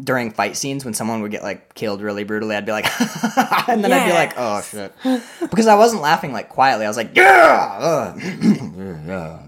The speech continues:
Speaker 1: yeah, mm, it's a good movie." But half the time I was crying, I was like, "This is a beautiful story." I, I, there's character moments, and basically anytime Sir Patrick Stewart did anything, I was crying.
Speaker 2: Mm-hmm.
Speaker 1: The other half of the time I was crying because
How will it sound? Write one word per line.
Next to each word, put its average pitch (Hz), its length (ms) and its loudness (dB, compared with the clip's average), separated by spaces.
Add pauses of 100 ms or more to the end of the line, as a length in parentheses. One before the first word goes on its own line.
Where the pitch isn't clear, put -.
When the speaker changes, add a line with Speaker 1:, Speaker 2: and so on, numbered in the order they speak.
(100)
Speaker 1:
yeah, 80 280 -14 (120)
mm, 131 180 -16
it's - 120 -12
a - 20 -10
good 78 140 -12
movie." 76 240 -16 (1200)
But - 240 -2
half 165 440 -2
the 170 60 -8
time 160 260 -2
I 139 60 -2
was 123 140 -4
crying, 117 400 -4
I - 80 -8
was 101 140 -6
like, 90 180 -8
"This - 180 -12
is 90 100 -12
a 87 60 -10
beautiful 80 400 -16
story." 53 360 -14
I, 92 220 -12 (100)
I, 95 80 -12
there's 92 380 -8
character 98 440 -6
moments, 92 500 -6
and 80 420 -14
basically 95 400 -10
anytime 80 520 -12
Sir - 160 -12
Patrick - 340 -14
Stewart 78 300 -14
did 67 120 -16
anything, 90 640 -10
I - 40 -16
was - 120 -12
crying. - 360 -4
Speaker 2:
Mm-hmm. 233 180 -8 (400)
Speaker 1:
The - 160 -6
other 110 180 -2
half 113 220 -2
of 107 40 -16
the 92 80 -16
time 90 200 -6
I - 60 -6
was 92 120 -6
crying 87 240 -8
because 87 600 -6